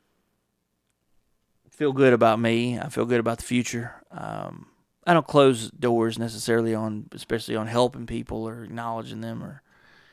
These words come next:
um, I think certain things that you experience in life, those are your, like, brothers in arms, like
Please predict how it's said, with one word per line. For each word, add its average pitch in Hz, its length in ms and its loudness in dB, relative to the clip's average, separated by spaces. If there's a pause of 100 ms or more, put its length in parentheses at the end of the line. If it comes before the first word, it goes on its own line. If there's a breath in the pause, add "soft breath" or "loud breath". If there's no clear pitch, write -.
(840 soft breath)
um, 175 520 -20 (3250)
I 139 60 -2
think 147 180 -2
certain 160 400 0
things 139 180 -4
that 120 140 -8
you 135 80 0
experience 120 640 -4
in 110 120 -6
life, 107 560 -12 (1800)
those 139 320 2
are 127 60 2
your, 117 560 0
like, 123 240 -2
brothers 123 320 2
in 113 80 -4
arms, 110 540 -8
like 117 240 -2